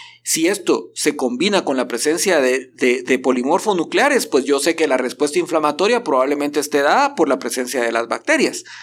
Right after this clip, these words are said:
¿sí? Y, y las, y, y los chances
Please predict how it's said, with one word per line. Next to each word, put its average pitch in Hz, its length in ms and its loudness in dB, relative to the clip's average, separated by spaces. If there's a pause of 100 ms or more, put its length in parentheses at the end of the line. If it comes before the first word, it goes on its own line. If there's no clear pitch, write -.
¿sí? 175 580 0
Y, 175 120 0
y - 20 0
las, 151 320 2
y, 156 320 -4
y 147 140 2
los 143 200 2
chances 202 500 2